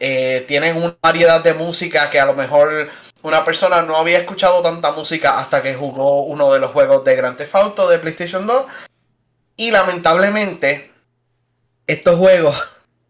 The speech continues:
no han sido recibidos bien. El Trilogy ahora mismo en GameSpot recibió un cuatro de diez, en I G N recibió un cinco de diez,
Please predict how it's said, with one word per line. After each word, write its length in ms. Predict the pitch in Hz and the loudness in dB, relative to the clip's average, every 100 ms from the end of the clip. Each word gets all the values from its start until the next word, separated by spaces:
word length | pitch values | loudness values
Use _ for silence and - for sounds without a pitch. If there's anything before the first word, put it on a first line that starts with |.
| _ _ _ _ _ _ | _ _ _ _ _ _
no 340 | - - 190 190 | -14 0 2 4
han 120 | 196 | 2
sido 280 | 196 196 180 | 0 2 2
recibidos 540 | 170 151 135 131 143 | 2 -4 -6 0 0
bien. 200 | 104 - _ _ _ _ _ - | 0 -10 _ _ _ _ _ -10
El 180 | 214 | -8
Trilogy 580 | 208 262 269 131 127 139 - | -8 -8 -6 -8 -12 -12 0
ahora 300 | 131 151 190 | 2 4 2
mismo 240 | 214 208 | 0 -2
en 120 | 196 175 | -4 -4
GameSpot 640 | 196 214 - 147 156 - | -8 -8 -4 -2 -2 -4
recibió 400 | 160 160 143 156 | -10 -10 -10 -10
un 100 | 190 | -8
cuatro 460 | 147 131 120 156 | 0 2 2 -2
de 140 | 196 175 | -2 -2
diez, 240 | 120 127 - _ _ _ _ _ - | -6 -12 -16 _ _ _ _ _ -4
en 160 | 160 | -4
I 200 | 156 175 | 0 0
G 220 | 175 185 180 | 0 0 0
N 200 | 214 208 | 0 -2
recibió 440 | 175 170 185 165 175 | -4 -4 -4 -4 -4
un 100 | 180 | -4
cinco 500 | - 240 262 240 170 | -6 -6 -4 0 2
de 140 | 143 | 2
diez, 300 | 120 117 135 | -2 -6 -8